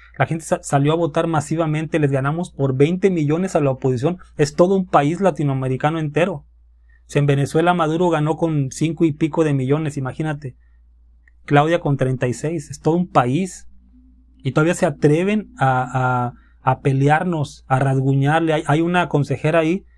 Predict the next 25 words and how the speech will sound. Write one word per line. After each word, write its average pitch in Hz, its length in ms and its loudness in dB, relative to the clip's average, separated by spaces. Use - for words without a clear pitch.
del 135 320 0
I-, 151 160 -2
del 139 180 2
ine, 185 220 0
ya 151 120 4
la 180 60 2
están 180 220 0
apoyando 160 460 0
todos 165 180 4
los 165 120 0
de 143 80 0
la 131 60 0
oposición. 139 480 -2
Este 139 560 2
Ciro 160 260 0
Murayama 147 500 0
apoyándola 147 580 0
porque 139 380 0
quieren 151 300 2
frenar 160 500 0
la 135 160 2
sobrerepresentación 135 880 0
de 143 60 2
Morena. 147 400 -2
Los, 160 400 2